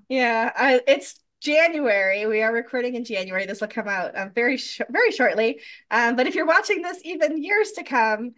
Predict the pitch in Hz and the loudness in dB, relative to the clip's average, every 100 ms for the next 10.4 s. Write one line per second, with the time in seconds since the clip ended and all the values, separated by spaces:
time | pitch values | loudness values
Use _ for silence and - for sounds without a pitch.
0 | _ _ 285 381 381 294 269 262 233 208 | _ _ -4 -2 0 2 2 2 0 2
1 | 247 269 294 254 226 226 214 208 226 240 | 4 4 0 -4 -4 -2 -4 -4 -2 0
2 | 277 330 339 311 - 330 440 453 - 269 | 4 4 2 0 -2 2 2 2 -2 -2
3 | 277 208 277 247 247 - - - - - | -4 -4 -2 -2 -6 -10 -14 -12 -10 -6
4 | 381 359 - 427 427 302 392 - 302 339 | -4 -4 -2 0 2 0 -4 -6 0 0
5 | 349 - - 339 349 359 320 294 285 - | 0 -2 0 0 0 -4 0 0 -2 0
6 | 247 247 - 381 294 202 220 - 233 247 | 0 0 2 2 2 -2 -8 -4 -4 -2
7 | 247 208 214 220 208 220 214 160 143 190 | -6 -4 -2 0 0 -2 -4 -4 -6 -8
8 | - 202 190 190 143 196 - 247 226 220 | -4 -2 -2 -2 -2 -4 -2 -2 0 -2
9 | 220 214 226 233 220 226 - 285 - 339 | 0 -2 -2 -2 0 0 0 -2 0 2
10 | 262 254 370 427 | 4 4 4 2